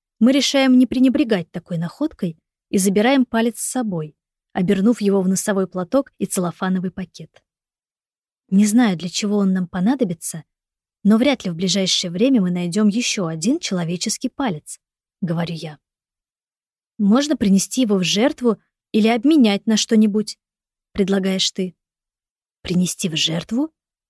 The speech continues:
удивляюсь я. «Ну, как в Библии, когда Бог приказал Аврааму принести в жертву его сына Исаака», уточняешь ты. Я припоминаю, как твоя мать читала нам эту историю в качестве примера того,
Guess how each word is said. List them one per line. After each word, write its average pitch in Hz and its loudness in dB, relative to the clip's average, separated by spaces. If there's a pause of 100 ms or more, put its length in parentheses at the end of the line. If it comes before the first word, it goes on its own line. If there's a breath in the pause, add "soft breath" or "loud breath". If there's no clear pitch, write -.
удивляюсь 240 0
я. 233 -2 (840)
«Ну, 285 6
как 381 0
в 339 2
Библии, 160 -2 (380)
когда 214 2
Бог 269 0
приказал 202 0
Аврааму 202 -2 (220)
принести 202 2
в 202 0
жертву 240 0
его 202 2
сына 190 -2
Исаака», 190 -2 (560)
уточняешь 175 -4
ты. 165 -12 (1160)
Я 240 0
припоминаю, 269 2
как - -12
твоя 196 -2
мать 262 0
читала 262 -2
нам 190 2
эту 202 -2
историю 247 0
в - -12
качестве 208 -6
примера 196 0
того, 233 -2